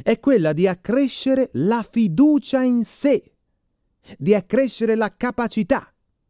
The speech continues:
Tutte le mete della procedura clear ammontano una dopo l'altra al semplice scopo di rendere possibile percorrere questa azione numero sei, processing creativo, la cui meta è di portare una persona a rendersi conto pienamente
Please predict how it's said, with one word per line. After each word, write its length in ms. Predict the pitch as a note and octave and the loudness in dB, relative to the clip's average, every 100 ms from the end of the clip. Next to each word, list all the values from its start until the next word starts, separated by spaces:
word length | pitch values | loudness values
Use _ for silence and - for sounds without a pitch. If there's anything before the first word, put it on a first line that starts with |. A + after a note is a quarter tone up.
| _ _ _ _ _ _ _ _ _ _ _ _ | _ _ _ _ _ _ _ _ _ _ _ _
Tutte 240 | C#4+ - B3+ | -2 2 2
le 100 | G#3+ | 2
mete 280 | G#3+ A#3 F#3 | 0 -2 0
della 200 | E3 C#3+ | 0 0
procedura 540 | E3+ C#3 C3+ F#3+ D#3 | -2 -2 0 0 0
clear 520 | C#3+ C#3 G2+ G#2 - | 0 0 0 -2 -4
ammontano 800 | - F#3+ F#3+ A3+ D3 F#2+ F2 E2 - | -2 0 2 2 0 -4 -8 -6 -2
una 380 | A3+ A#3 F#3+ | 0 2 0
dopo 340 | C3 G3 - B2+ | 0 -2 0 -2
l'altra 540 | C#3+ F3+ F#3 F3+ F3 | -2 -4 -4 -2 -2
al 160 | C#3+ A#2 | -2 -2
semplice 600 | - A3 F#3+ D#3+ G#2+ G2+ | -2 -2 0 -2 -2 -4
scopo 460 | - G3 A3 A#3 - _ | -4 -2 -2 -4 -8 _
di 160 | C3+ | -2
rendere 480 | C3 A#3 A3+ G3 D#3+ | 0 0 0 0 -2
possibile 720 | C3+ C#3+ - - A#3 A3 G3+ | -2 -6 -6 -6 -4 -2 -2
percorrere 680 | C#3+ C#3+ B2 G3+ A3+ A3 F#3+ | 0 -2 0 0 0 0 0
questa 280 | F3+ E3+ D#3+ | -2 -2 -2
azione 280 | - A3+ G#3 | -2 -2 0
numero 300 | G3 F3+ E3 | 0 0 0
sei, 340 | A2+ F#2 F#2 - - | -2 -2 -4 -8 -2
processing 640 | E3+ G3 F3 - E3 D#3 | 0 0 -4 -4 -4 -2
creativo, 560 | D3 D#3 D3 A2 F#2 - _ - | -2 -2 -2 -2 -2 -6 _ -6
la 180 | G3+ | -2
cui 180 | G#3 C#4+ | 2 2
meta 320 | G3 G#2 A#2+ D3 G#3 | 2 0 -4 -6 -4
è 100 | G3 | 0
di 120 | G3+ | 0
portare 420 | G3 A3 A#3+ G#3+ | 2 2 0 0
una 160 | D3 E3+ | 0 -2
persona 540 | E3+ F3+ - F#3+ C#3 | -2 -2 0 0 0
a 80 | A#2+ | -2
rendersi 560 | F3 A#3 A3 G3 - F3+ | -2 0 0 -2 -4 -4
conto 400 | D3+ G2 F2 F#2 | -2 -2 -4 -6
pienamente 800 | - C#4 C#4 G3+ F2+ C#2+ - | 0 2 2 0 -4 -8 -12